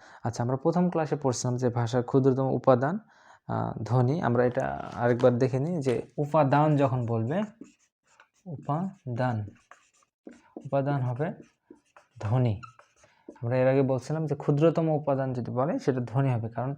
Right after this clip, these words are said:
আমরা একটা টেকনিকের মাধ্যমে শিখছিলাম যে, আহ, দ, এরপরে কি নাই?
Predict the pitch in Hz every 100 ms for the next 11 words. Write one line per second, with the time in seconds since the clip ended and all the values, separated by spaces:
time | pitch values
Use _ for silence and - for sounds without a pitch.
0 | - - - 120 120 123 120 139 123 151
1 | 156 147 143 131 131 123 139 127 - 117
2 | 110 107 110 110 - - - _ 113 107
3 | 120 127 139 170 - _ _ _ _ _
4 | _ 180 120 127 127 123 135 139 180